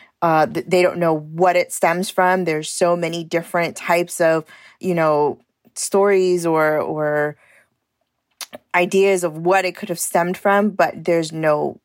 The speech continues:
clear circuit. Transverse myelitis doesn't have a clear path. It can affect you at any given point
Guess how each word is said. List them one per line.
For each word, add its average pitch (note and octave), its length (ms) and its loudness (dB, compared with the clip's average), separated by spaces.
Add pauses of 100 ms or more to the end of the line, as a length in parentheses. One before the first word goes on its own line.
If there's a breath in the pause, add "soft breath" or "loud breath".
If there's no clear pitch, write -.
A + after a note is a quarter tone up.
(100)
clear D3 260 0
circuit. C#3 460 -4 (320)
Transverse E3 420 0
myelitis D3+ 480 2
doesn't D3 240 -2
have C#3+ 160 -2
a C3+ 60 -4
clear C3+ 260 -4
path. C#3 300 -2
It C#3 80 -10
can D3 120 -6
affect C#3+ 400 -4
you C#3 220 -4 (280 loud breath)
at F3 140 4
any F3 240 4
given D#3+ 300 -2
point D#3 360 -2